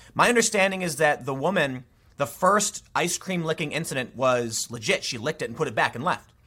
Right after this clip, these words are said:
Now people are staging it. So the, the big story, 'cause I don't wanna bury the lead, a guy has been arrested even though he could prove he staged it. Full stop.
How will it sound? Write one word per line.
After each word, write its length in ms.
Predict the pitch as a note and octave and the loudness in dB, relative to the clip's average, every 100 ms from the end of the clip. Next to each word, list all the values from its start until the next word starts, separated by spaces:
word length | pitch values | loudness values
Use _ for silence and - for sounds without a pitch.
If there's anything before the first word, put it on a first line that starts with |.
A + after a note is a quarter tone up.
| _ - - | _ -20 -4
Now 180 | B2 F#3 | 4 4
people 240 | G#3+ F3+ | 4 2
are 60 | D3+ | 0
staging 420 | - D#3 B2 G#2+ | 2 -2 -4 -8
it. 100 | E2 _ _ _ - _ | -12 _ _ _ -20 _
So 340 | - E3+ D#3+ - | 4 8 8 4
the, 120 | C3+ | -4
the 180 | A#2 F3 | -4 0
big 200 | D#4 G#3+ | 0 0
story, 280 | - F3 D#3 | 2 2 2
'cause 80 | |
I 40 | F#3+ | 2
don't 80 | A3+ | 2
wanna 100 | F3+ | 2
bury 160 | E3+ | 0
the 80 | C#3+ | 0
lead, 240 | C3 A2+ - _ - - - C#3 | -4 -6 -10 _ -20 -20 -4 -2
a 60 | |
guy 360 | C#3+ E3+ G3+ B3 | 4 8 8 8
has 140 | G#3 | 2
been 200 | - G3 | 0 4
arrested 680 | E3+ B2+ D#3+ F#3+ - B2 C3+ - _ _ _ | 4 4 2 2 -2 -6 -8 -16 _ _ _
even 440 | G3+ C#4+ A#3+ C#4+ | 0 2 2 4
though 160 | A3+ A#3+ | 8 8
he 140 | A#3 | 6
could 300 | A#3 A#3 D3+ | 0 -2 -2
prove 580 | - - E4+ C4+ D3 C3+ | -6 2 4 4 2 -2
he 100 | F3 | -4
staged 400 | F3 F#3 F3+ C3 | -2 0 0 -2
it. 100 | - - _ _ _ _ | -10 -14 _ _ _ _
Full 200 | - G#3+ | 2 4
stop. 340 | A3+ B2+ - | 6 4 2